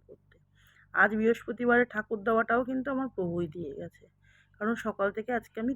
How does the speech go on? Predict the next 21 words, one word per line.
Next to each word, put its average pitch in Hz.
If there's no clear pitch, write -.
দম 180
ফেলার 180
সময় 165
পাইনি 160
সংসারের 175
কাজ 160
সামলাতে 165
সামলাতে। 160
তো -
আপনাদের 185
শুধু 226
ঠাকুরটা 180
দর্শন 165
করিয়ে 156
দিয়েছি। -
গাছে 165
এত 196
সুন্দর 185
সুন্দর 220
ফুল 190
দিয়ে 254